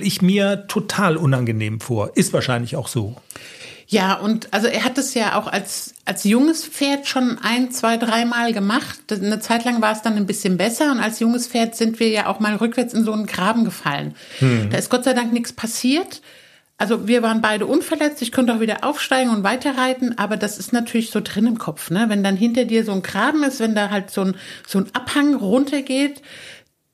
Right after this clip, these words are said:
Speaker 2: dann hast du schon ein komisches Gefühl, stürzen wir da jetzt runter? Und er
Speaker 1: Der hat
Speaker 2: muss
Speaker 1: sich da
Speaker 2: einfach
Speaker 1: überschlagen,
Speaker 2: lernen.
Speaker 1: oder?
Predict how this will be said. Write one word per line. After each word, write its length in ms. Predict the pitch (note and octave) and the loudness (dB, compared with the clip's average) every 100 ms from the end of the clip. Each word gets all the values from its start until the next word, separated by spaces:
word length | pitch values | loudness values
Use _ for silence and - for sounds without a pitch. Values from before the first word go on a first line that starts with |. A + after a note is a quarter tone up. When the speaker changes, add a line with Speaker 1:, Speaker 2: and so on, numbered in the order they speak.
| _ | _
Speaker 2:
dann 260 | A#3 A#3 A3+ | 0 2 4
hast 220 | A#3 A#3 | 2 0
du 40 | |
schon 220 | A#3 B3 A#3+ | -2 0 0
ein 80 | |
komisches 460 | A#3 A#3+ A3+ A3+ - | 0 2 2 0 -6
Gefühl, 340 | G3 - C4+ | -10 0 0
stürzen 420 | A#3 - F3+ G3+ F3+ | 0 0 0 2 2
wir 120 | F#3 | 2
da 80 | F#3+ | 2
jetzt 320 | G3 G3 - | 0 -2 0
runter? 400 | B3+ B3 F3 D#3 | 0 0 -4 -4
Und 240 | F3 F3+ | -4 -4
er 60 | - - - - - | -4 -16 -18 -16 -2
Speaker 1:
Der 60 | G#2+ | 2
hat 40 | |
Speaker 2:
muss 80 | A#2 | 2
Speaker 1:
sich 80 | - | 2
da 60 | |
Speaker 2:
einfach 140 | - A#2+ | 2 2
Speaker 1:
überschlagen, 400 | A2+ - F#3 F#3+ | 0 2 2 4
Speaker 2:
lernen. 300 | F#3+ G#3+ C#4 | 2 2 2
Speaker 1:
oder? 240 | D#4 D4+ | 2 -2